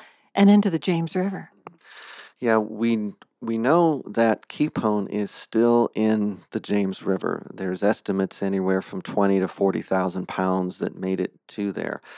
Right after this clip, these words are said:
Speaker 2: Um, a lot of, uh, decisions were, or tests were done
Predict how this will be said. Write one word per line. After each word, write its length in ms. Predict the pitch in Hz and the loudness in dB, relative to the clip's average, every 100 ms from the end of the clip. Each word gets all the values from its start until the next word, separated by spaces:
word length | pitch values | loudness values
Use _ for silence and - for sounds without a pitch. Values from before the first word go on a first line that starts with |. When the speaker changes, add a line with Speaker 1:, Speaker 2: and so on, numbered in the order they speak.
| - - _ | -20 -20 _
Speaker 2:
Um, 280 | 123 107 107 - | -18 -16 -10 -6
a 80 | |
lot 240 | 104 117 135 | 0 4 4
of, 160 | - - - | 0 -6 -10
uh, 160 | 110 101 | -8 -8
decisions 720 | 101 - 123 117 104 92 - | -10 -2 -2 0 -4 -6 -8
were, 260 | 95 95 | -6 -4
or 200 | 92 98 | -4 -4
tests 360 | 92 - 147 - | -2 -2 -2 0
were 120 | 98 | -2
done 360 | 95 95 92 | 0 0 -2